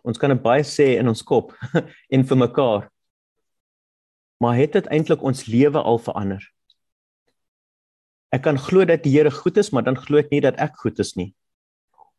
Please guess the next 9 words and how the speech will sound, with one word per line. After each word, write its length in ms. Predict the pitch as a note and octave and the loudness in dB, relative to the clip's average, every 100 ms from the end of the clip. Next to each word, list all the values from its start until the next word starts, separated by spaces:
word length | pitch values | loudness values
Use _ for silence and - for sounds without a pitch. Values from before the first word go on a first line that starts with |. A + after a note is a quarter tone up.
| _ _ - | _ _ -6
Ek 100 | B2 | -2
kan 140 | C#3 B2 | 0 2
baie 180 | C#3+ D#3+ | 2 2
vinnig 300 | E3 D3 - | 0 0 -2
glo 240 | - E3 D#3+ | 2 4 4
dat, 300 | C3 A2+ - _ _ _ - | 2 0 -4 _ _ _ -4
dat 120 | A#2 B2 | -2 2
die 100 | B2+ | 2
Here 220 | D#3 | 2